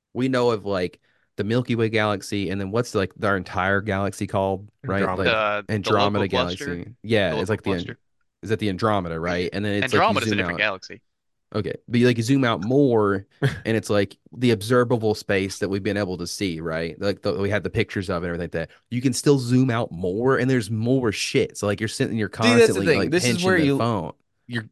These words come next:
Speaker 2: correct, and this is where this shit stuff, sort of, like, this jellyfish thing, loses me, because, like, you can see,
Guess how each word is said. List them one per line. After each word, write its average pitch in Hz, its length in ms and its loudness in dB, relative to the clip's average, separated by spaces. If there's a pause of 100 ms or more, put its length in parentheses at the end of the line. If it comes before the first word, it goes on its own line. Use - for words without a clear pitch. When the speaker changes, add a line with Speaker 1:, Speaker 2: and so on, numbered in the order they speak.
Speaker 2:
correct, 123 420 0
and 107 120 2
this 127 160 2
is 127 100 -4
where 120 200 4
this 107 180 2
shit 101 220 -2
stuff, 98 380 -2
sort 104 260 -4
of, 92 80 -8
like, 90 160 -4
this 92 160 -10
jellyfish 98 560 -2
thing, 80 320 -8
loses 98 400 -2
me, 87 140 -6
because, 87 260 -8
like, 87 200 -8
you 113 140 -6
can 117 180 -2
see, 101 580 -4